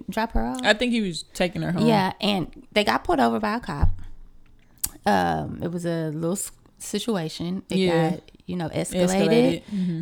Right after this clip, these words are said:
Speaker 1: Uh, the cop shot her in the leg.
Speaker 2: Mm-hmm. She, like, reaches for her cell phone.
Speaker 1: Mm-hmm. Uh, ends up getting killed, and then the cop ends up getting killed. After that, they go on a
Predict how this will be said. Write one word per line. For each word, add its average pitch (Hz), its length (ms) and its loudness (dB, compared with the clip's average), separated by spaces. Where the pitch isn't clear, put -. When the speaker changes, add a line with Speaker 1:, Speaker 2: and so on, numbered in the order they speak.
Speaker 1:
Uh, 170 160 2
the 175 100 -2
cop 180 420 -4
shot 175 360 -2
her 170 360 -4
in 165 100 -6
the 160 160 -6
leg. 277 520 2
Speaker 2:
Mm-hmm. 190 340 0
She, 226 200 2
like, 196 220 4
reaches 202 360 0
for 202 140 2
her 202 120 4
cell 185 260 0
phone. 175 380 2
Speaker 1:
Mm-hmm. 185 280 -2
Uh, - 220 4
ends 262 160 2
up 262 120 0
getting 247 480 2
killed, 190 460 2
and 190 140 0
then 180 380 0
the 185 80 2
cop 277 280 0
ends 226 160 0
up 202 120 -2
getting 196 200 -4
killed. 151 380 -6
After 190 300 2
that, 185 240 -2
they 170 140 -4
go 165 360 -6
on 156 400 -4
a 147 540 -6